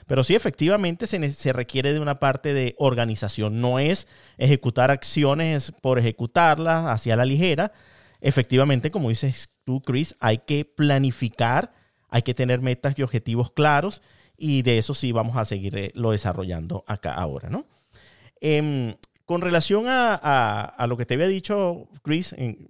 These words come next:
respuesta, eh, quizás porque estaba preparado para el siguiente punto, el punto número dos, que es el, el compromiso. Eh, una persona comprometida logra más resultados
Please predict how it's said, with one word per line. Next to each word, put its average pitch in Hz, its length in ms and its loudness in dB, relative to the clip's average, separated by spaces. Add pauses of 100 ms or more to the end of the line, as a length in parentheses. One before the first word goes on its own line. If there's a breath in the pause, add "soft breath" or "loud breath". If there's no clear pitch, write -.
respuesta, 131 600 -2 (640 soft breath)
eh, 110 600 0
quizás 143 240 0
porque 151 220 -4
estaba 131 180 4
preparado 127 380 4
para 135 140 2
el 120 40 -4
siguiente 117 380 -2
punto, 156 320 0
el 107 80 -2
punto 117 240 -2
número 123 280 0
dos, 131 300 2
que 113 80 -4
es 104 100 -2
el, 127 320 -2
el 117 200 -4
compromiso. 113 760 -2 (760)
Eh, 120 260 0
una 175 180 6
persona 220 360 2
comprometida 160 1000 0
logra 143 280 0
más 170 160 0
resultados 143 760 0